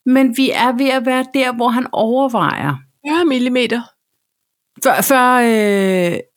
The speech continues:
Speaker 2: Centimeter.
Speaker 1: centimeter.
Speaker 2: Ja, vi bor i en form
Speaker 1: Ja.
Speaker 2: for park.
Speaker 1: Men, og, og der er vi jo bygget som bunker for anden verdenskrig. Så,
Speaker 2: Ja.
Speaker 1: men det, men han er altså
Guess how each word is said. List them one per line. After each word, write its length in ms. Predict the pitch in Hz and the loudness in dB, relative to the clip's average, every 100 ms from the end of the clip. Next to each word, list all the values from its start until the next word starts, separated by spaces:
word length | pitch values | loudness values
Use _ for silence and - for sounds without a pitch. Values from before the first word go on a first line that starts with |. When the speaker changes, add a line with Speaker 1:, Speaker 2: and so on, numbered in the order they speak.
| _ - | _ -2
Speaker 2:
Centimeter. 500 | 214 226 220 208 165 - _ _ _ _ _ _ - | 0 2 0 0 -4 -8 _ _ _ _ _ _ -6
Speaker 1:
centimeter. 460 | - 214 208 190 147 - _ _ | -2 0 0 -2 -6 -12 _ _
Speaker 2:
Ja, 120 | - 131 | -8 -2
vi 140 | 175 190 | -2 0
bor 220 | 196 185 | 0 2
i 40 | |
en 60 | 180 | 0
form 160 | 180 151 | -2 -2
Speaker 1:
Ja. 120 | 165 | -4
Speaker 2:
for 80 | 135 | -4
park. 120 | 139 - - - _ _ _ _ - - _ _ _ _ _ _ - | -8 -12 -12 -20 _ _ _ _ -18 -18 _ _ _ _ _ _ -4
Speaker 1:
Men, 320 | 240 220 - - | 0 -2 -4 -4
og, 180 | 214 226 - - | 2 2 0 -2
og 180 | 233 226 - - | 0 0 -2 -2
der 60 | |
er 120 | 226 196 | 0 0
vi 80 | |
jo 100 | 208 202 | -2 -2
bygget 240 | 196 180 | -2 0
som 180 | 196 185 | 0 2
bunker 260 | 180 151 165 | 2 2 2
for 100 | 175 | 2
anden 160 | 160 | 2
verdenskrig. 500 | 156 143 151 - 160 - - | 2 0 -4 -6 -8 -6 -6
Så, 180 | - | 0
Speaker 2:
Ja. 100 | 226 - | 0 0
Speaker 1:
men 280 | 220 240 - | 0 -2 0
det, 180 | 269 233 | 0 -2
men 220 | - 240 226 | -2 0 2
han 260 | 202 240 - | 2 -2 -2
er 400 | 214 208 220 - - | -2 0 -2 -6 -8
altså 440 | 196 208 220 202 | -2 0 0 -2